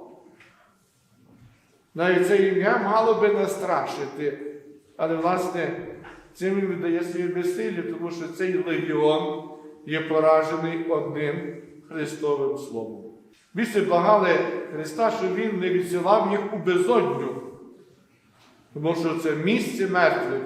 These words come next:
а їм було дуже важливо окупувати бодай якесь життя. І для цього вони собі вибрали дорогу,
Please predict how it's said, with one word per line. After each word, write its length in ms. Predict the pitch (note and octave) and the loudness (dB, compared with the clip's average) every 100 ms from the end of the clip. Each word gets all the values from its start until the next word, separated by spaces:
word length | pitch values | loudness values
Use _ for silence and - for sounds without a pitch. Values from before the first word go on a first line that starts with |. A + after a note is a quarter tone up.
| D3+ | -4
а 80 | |
їм 280 | D3+ F#3 A#3 | -4 -2 -2
було 280 | F#3+ G3+ G3 | 0 0 0
дуже 380 | - C4 A#3+ A3 | 0 -2 0 2
важливо 840 | F3 E3 E3 F3 G3+ A#3 - - - - - - | 4 2 2 2 4 6 4 -2 -6 -14 -18 2
окупувати 1080 | A3 A3+ A3 A3 G#3+ G3+ E3+ F3+ G#3+ - A#3 F3+ | 6 8 6 4 4 2 4 6 6 4 0 2
бодай 560 | F#3 F#3 F3+ F#3 F3+ | 2 4 4 6 6
якесь 440 | E3+ E3+ F3 E3 E3+ | 4 4 2 0 0
життя. 600 | D#3+ D#3 D#3 C#3+ - - - - - _ _ _ _ _ _ _ _ _ _ _ - | -4 -6 -2 -2 -2 -6 -12 -16 -20 _ _ _ _ _ _ _ _ _ _ _ -4
І 60 | |
для 180 | E3+ F#3+ | 2 4
цього 260 | B3 B3 A3+ | 6 8 8
вони 140 | A3 | 6
собі 280 | A3 G#3 G3 | 4 0 4
вибрали 360 | G#3+ G3 F3 | 4 6 4
дорогу, 560 | E3+ E3 E3+ G3+ B3 A#3+ | 4 4 6 6 6 4